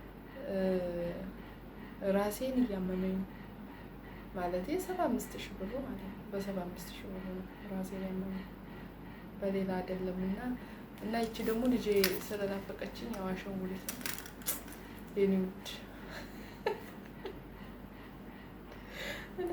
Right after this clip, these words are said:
በጣም እወዳቸዋለሁ ጋይስ። ሰብስክራይብ አድርጉኝ፣ ላይክ አድርጉኝ፣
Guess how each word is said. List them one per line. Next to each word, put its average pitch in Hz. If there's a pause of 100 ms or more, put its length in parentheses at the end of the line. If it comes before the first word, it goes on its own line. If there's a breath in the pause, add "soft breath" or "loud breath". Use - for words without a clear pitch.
(100)
በጣም 302
እወዳቸዋለሁ 220
ጋይስ። 202 (380 loud breath)
ሰብስክራይብ 190
አድርጉኝ፣ 180
ላይክ 180
አድርጉኝ፣ 180